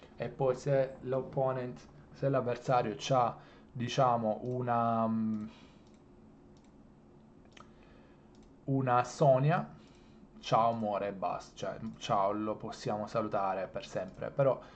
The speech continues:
vi farò vedere un po' che sorta di rune ha bisogno sta unità. Ehm,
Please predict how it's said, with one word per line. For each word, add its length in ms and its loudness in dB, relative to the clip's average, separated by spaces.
vi 100 2
farò 220 4
vedere 260 6
un 140 4
po' 420 0
che 360 2
sorta 580 2
di 140 2
rune 480 0
ha 260 -6
bisogno 920 -4
sta 320 -6
unità. 440 -8
Ehm, 720 -4